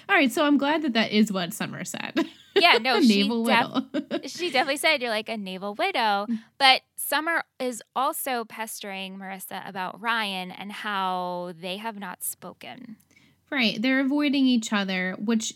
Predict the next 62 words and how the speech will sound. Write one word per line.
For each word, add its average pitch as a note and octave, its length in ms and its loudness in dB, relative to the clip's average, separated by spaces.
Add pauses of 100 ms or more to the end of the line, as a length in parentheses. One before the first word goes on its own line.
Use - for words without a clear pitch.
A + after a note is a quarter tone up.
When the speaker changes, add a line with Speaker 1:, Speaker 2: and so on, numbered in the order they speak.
(120)
Speaker 1:
you A3+ 240 4
do A3 720 4
when G3+ 160 2
you G3 160 0
break F#3+ 360 -4
up F#3 280 -4
with D#3+ 140 -8
someone. G3+ 800 -2
<laughs> - 140 -20 (600)
So E3 380 -6
Speaker 2:
Right. A#2 360 0 (280)
But C4+ 100 -2
Speaker 1:
and D4 60 4
I - 40 4
Speaker 2:
remember C#4+ 260 4
Speaker 1:
guess D#4+ 100 4
Speaker 2:
last G#3+ 340 2
time, C#4+ 440 0 (120)
Ryan G#3 340 -2
was G#3 160 -8
like, G#3 240 -6
"Oh, B3+ 120 -2
I B3+ 140 -2
guess A#3+ 240 -6
I'll B3 100 -8
see A#3+ 200 -10
you A#3 80 -8
in A3 220 -8
school." A#3 580 -10
Speaker 1:
Yeah, A3+ 340 6
that's, A#3+ 260 0 (140)
that's A#3 400 0
true, A#3 180 4
too. G#3 420 -2
So A#3+ 200 0
he C4 380 6 (100)
made B3+ 400 6
a C4 60 2
point B3 320 2
to G#3 100 2
say, G#3+ 200 2
"I'll G3 140 0
see G#3 180 -4
you G#3 120 2
in G3+ 100 2
school." G3+ 340 -4
So G#3+ 120 -4
now G3+ 140 4
Marissa G3 380 -2
on G3+ 120 0
her G3+ 100 0
brain F#3 280 -4
is F#3+ 140 -4
like, F#3 160 -4
"Oh, G#3 100 -2
shit, G3+ 240 -2
I'm F#3 120 -4
gonna F#3 140 -4
see G3+ 180 2
Ryan G3 400 -2
in F#3+ 140 -2
school." G3+ 640 -4